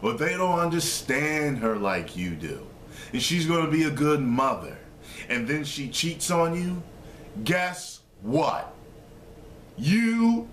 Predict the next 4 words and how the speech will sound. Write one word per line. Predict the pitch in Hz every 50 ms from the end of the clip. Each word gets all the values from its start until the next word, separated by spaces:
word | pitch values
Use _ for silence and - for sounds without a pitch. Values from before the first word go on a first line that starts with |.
| -
accepted | 180 170 165 - - - - 190 185 165 165 165 - 180 170 156 143 147
the | 185 170
possible | 165 - - - 165 156 147 151 147 - 151 151 - 165 165 156 160
consequences | - - 190 185 175 165 170 - - - 170 165 - - - 139 131 123 117 117 - 135 139 139 139